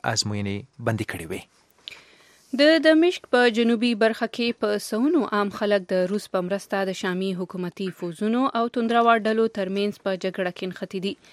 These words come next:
Speaker 2: د شام حکومت پنځه ورځې مخکې د جنوبي دمشق ګیرچاپیره علاقې د توندرو نه واپس اخیستو دپاره فوزي عملیات شروع کړي وو. د علاقې نه یو خبریال متر اسماعیل وایس اف امریکا ته ویلي، ګڼ شمېر کورنو په تاخانو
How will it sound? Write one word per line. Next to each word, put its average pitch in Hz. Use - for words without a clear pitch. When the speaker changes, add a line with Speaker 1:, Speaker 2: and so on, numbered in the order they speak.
Speaker 2:
د 180
شام 185
حکومت 196
پنځه 196
ورځې 185
مخکې 208
د 190
جنوبي 190
دمشق 185
ګیرچاپیره 190
علاقې 196
د 190
توندرو 214
نه 226
واپس 190
اخیستو 233
دپاره 240
فوزي 262
عملیات 208
شروع 190
کړي 101
وو. -
د 269
علاقې 285
نه 302
یو 220
خبریال 220
متر 233
اسماعیل 202
وایس 202
اف -
امریکا 214
ته 214
ویلي، 214
ګڼ 311
شمېر 320
کورنو 233
په 202
تاخانو 196